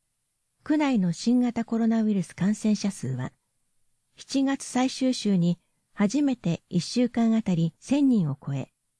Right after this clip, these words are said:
現在、八月十六日から二十二日の週で、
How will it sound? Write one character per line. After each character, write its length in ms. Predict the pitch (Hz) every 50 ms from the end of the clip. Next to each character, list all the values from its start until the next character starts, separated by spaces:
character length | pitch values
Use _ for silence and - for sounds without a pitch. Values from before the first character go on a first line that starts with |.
| _ _ _ _ _ _ _ _ _ _ -
現 280 | 185 170 254 254 240 202
在、 260 | 196 190 190 185 - _ _ _ _ _ _ _ _ _ _ _ _ _ _ _ _ _ _
八 280 | - 185 - - 262
月 280 | 269 277 262 - 262 240
十 240 | 208 - 254 254 247
六 240 | 240 247 - - 240
日 260 | 233 233 - - -
か 120 | - 180
ら 160 | 175 180 - _ _ _ _ _ -
二 160 | 214 269 302 247
十 240 | - 220 196 190
二 120 | 175 180 190
日 280 | 214 233 226 - 269
の 100 | 240 185
週 260 | 175 - - 190 180 147
で、 220 | - 135 -